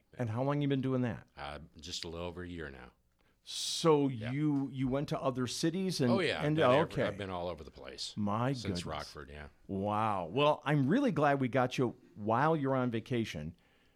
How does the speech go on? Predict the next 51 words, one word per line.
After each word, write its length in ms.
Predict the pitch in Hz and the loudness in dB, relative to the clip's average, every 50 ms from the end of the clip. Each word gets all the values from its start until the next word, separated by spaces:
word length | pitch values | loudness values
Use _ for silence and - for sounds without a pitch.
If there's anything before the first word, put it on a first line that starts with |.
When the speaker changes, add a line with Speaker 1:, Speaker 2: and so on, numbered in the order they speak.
| _ | _
Speaker 1:
because 480 | - 110 101 113 101 95 85 78 - - | -10 -6 -4 -2 -2 -2 -2 -4 -8 -8
maybe 480 | 92 92 92 80 87 87 82 73 73 - _ | -8 -6 -6 -4 -4 -4 -6 -6 -10 -14 _
two 160 | - - 117 | -8 -4 -4
weeks 220 | 110 123 123 - - | -2 -2 -4 -4 -4
ago, 220 | 123 131 135 143 143 | -2 -2 0 0 0
Mark 280 | 123 107 110 117 - | 0 -2 -2 -2 -2
Larson 540 | 95 98 107 117 - - - 165 175 185 170 - | 0 0 0 0 0 -2 -2 -2 -2 -2 -4 -8
was 200 | 170 160 160 151 | -8 -8 -8 -6
here, 360 | - 170 165 175 190 214 214 - _ _ _ _ _ _ _ _ - | -6 -6 -6 -4 -6 -6 -8 -10 _ _ _ _ _ _ _ _ -10
and 180 | 104 104 107 110 | -8 -6 -6 -6
he 220 | - - 185 190 | -6 -6 -6 -4
had 200 | 170 156 135 127 | -2 -2 -2 -2
so 220 | 117 - - 139 139 | -4 -6 -4 -4 -4
many 240 | 147 160 160 165 160 | -4 -4 -4 -6 -6
people 320 | - 160 147 147 143 127 | -6 -8 -6 -4 -4 -2
lined 300 | 117 123 131 135 131 120 | 0 0 0 0 0 0
up. 140 | 127 - 123 | 0 -2 -2
He 80 | 113 123 | -4 -6
was 120 | 123 117 | -6 -6
going 200 | - 107 110 120 | -4 -4 -2 -2
up 120 | 127 127 - | -2 -4 -4
to 120 | - 104 | -4 -4
Oshkosh. 520 | 101 117 123 - - 123 113 120 120 113 | -4 -4 -6 -6 -6 -6 -4 -4 -4 -6
He 60 | - 117 | -6 -8
was 140 | 120 117 | -8 -6
having 220 | - 120 127 131 120 | -6 -4 -4 -4 -2
breakfast 500 | 95 104 107 113 - - 120 113 - - | 0 0 -2 -2 -2 -4 -6 -6 -6 -6
with 120 | 117 107 - | -8 -8 -6
Rick 200 | - 120 117 - | -6 -8 -6 -4
Nielsen 380 | 113 107 110 117 120 - - 120 | -4 -2 -2 -2 -2 -2 -4 -6
from 160 | 113 117 113 107 | -4 -4 -8 -8
Cheap 240 | - - 120 104 | -6 -8 -8 -8
Trick. 240 | - - 123 123 123 | -6 -4 -4 -2 -2
Speaker 2:
Did 120 | - 117 104 | 0 0 0
he 140 | 113 117 | 0 0
fly 340 | 113 - - 110 107 110 110 | -2 -2 -2 0 0 2 0
his 140 | 110 98 87 | 0 -2 -2
own 140 | 101 98 92 | -4 -6 -6
plane 300 | - 98 98 101 104 - | -6 -6 -6 -6 -6 -8
up? 180 | 139 123 120 _ _ _ _ _ - 107 104 - - 175 - - - - - 170 | -10 -10 -14 _ _ _ _ _ -12 -12 -10 -6 -6 -4 -2 -2 -2 0 4 6
Speaker 1:
Well, 380 | 180 208 233 254 277 302 311 | 8 8 10 10 8 8 6
Speaker 2:
<laughs> 60 | 269 113 | 4 0
'Cause 160 | 110 110 - | -4 -4 -2
he 120 | 110 127 123 | -2 -4 -2
flies 340 | 139 156 156 165 165 139 | -2 0 0 0 0 0
his 160 | 113 123 107 117 | -2 -4 -2 -2
own 140 | 123 123 117 | -2 -2 -4
plane 320 | - 107 120 110 98 80 - | -4 -6 -6 -6 -6 -8 -6
now, 60 | - | 0
Speaker 1:
I, 140 | 127 147 156 | 0 2 2
Speaker 2:
so. 60 | 147 | 0